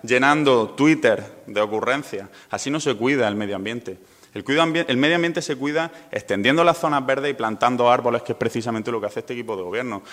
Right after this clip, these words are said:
Lo ha dicho la señora Martínez Lavella. En Almería tenemos cincuenta y dos mil sesenta y ocho árboles, ochocientos de los cuales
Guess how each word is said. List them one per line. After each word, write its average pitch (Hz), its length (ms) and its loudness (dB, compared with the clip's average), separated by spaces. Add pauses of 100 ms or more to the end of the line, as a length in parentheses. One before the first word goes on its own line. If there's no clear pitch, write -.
(200)
Lo 110 120 2
ha - 20 2
dicho 139 260 2
la 139 140 6
señora 123 320 0
Martínez 123 340 0
Lavella. 110 460 -2 (640)
En 110 180 -6
Almería 139 500 2
tenemos 143 500 2
cincuenta 123 540 2
y 120 40 2
dos 120 140 6
mil 196 360 0
sesenta - 480 -2
y 107 60 -2
ocho 110 280 -4
árboles, 90 360 -8 (480)
ochocientos 147 760 2
de 139 80 6
los 151 140 6
cuales 139 400 4